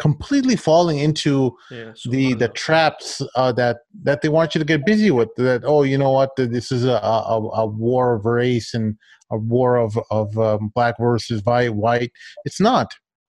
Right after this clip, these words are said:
Speaker 1: It, it's, it's a consequence of it. What, what you're seeing, this
Speaker 2: Mm.
Speaker 1: racism is a consequence of, uh,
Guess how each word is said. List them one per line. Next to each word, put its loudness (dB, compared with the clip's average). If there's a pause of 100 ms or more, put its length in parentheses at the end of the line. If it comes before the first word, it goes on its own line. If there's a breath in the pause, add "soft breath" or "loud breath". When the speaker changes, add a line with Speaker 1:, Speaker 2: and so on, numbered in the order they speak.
(640)
Speaker 1:
It, 0
it's, -4
it's -4
a 0
consequence 0
of 0
it. 2
What, 2
what 0 (220)
you're 0
seeing, 0
this -4
Speaker 2:
Mm. -16
Speaker 1:
racism -2
is -6
a -4 (160)
consequence -2
of, -2 (580 soft breath)
uh, -2